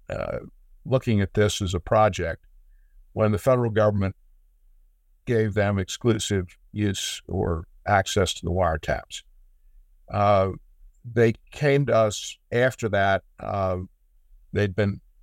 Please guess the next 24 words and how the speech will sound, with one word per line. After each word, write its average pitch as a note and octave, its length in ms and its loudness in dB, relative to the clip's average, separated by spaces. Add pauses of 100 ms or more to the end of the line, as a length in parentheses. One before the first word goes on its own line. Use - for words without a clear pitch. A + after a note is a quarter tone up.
(140)
further A#2 340 2
encouraged G2+ 640 -2 (320)
by G2 180 4
Jeff G#2 360 2
Gorell, G2 520 2
who, F2+ 240 -4 (880)
uh, - 140 -4
owns G#2 280 0
the G2 60 -4
Meadowlands, G2 880 2 (440)
who'd G#2 200 -6
contributed A2 560 0
to F2+ 60 -2
Five G2 480 0
Stone's, F2 520 -2 (800)
uh, - 220 0
investigation, G2 1000 0
who G2+ 160 -2
was, F#2+ 340 -4 (420)
uh, C#2 180 -20 (600)
very A#2+ 340 4
upset, F#2+ 460 0 (180)
rightfully G#2+ 440 2
so, F#2+ 440 2